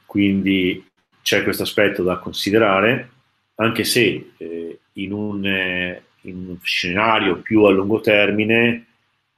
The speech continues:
suppongo che questo specifico use case nel quale tu alle, alle diciannove chiudi la stanza, eh, si può, verranno fatte delle leggi con le tempistiche del legislatore, quindi tra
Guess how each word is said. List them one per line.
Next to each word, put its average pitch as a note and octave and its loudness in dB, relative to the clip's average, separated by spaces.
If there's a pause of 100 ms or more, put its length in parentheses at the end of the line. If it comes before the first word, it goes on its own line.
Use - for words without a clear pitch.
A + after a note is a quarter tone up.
(280)
suppongo G2+ 0
che F2+ -12
questo G2+ -6
specifico G#2+ -4
use G#2+ -2
case G#2+ 2
nel G2 -8
quale G#2 0
tu G#2+ -2
alle, F#2+ 0
alle F2+ -8
diciannove F2+ -2
chiudi G#2 -2
la G#2 0
stanza, G#2 -2 (420)
eh, E2+ -10
si F#2+ -8
può, G#2 -2
verranno G2 0
fatte A2 0
delle G2+ 0
leggi G#2 0 (300)
con A2 0
le G#2 2
tempistiche F#2 -6
del F2 -6
legislatore, F2+ -8
quindi E2 -18
tra E2+ -6